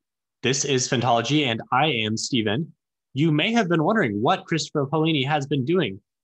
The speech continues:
since the Inheritance cycle finished in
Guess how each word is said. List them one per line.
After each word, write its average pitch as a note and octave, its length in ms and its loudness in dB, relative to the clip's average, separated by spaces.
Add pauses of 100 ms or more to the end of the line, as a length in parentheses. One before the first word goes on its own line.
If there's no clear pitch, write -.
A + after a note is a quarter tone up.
since D3 320 -2
the D3 100 -2
Inheritance C3 640 -4 (220)
cycle A#2 480 -6
finished A#2 420 -6
in A#2 420 -4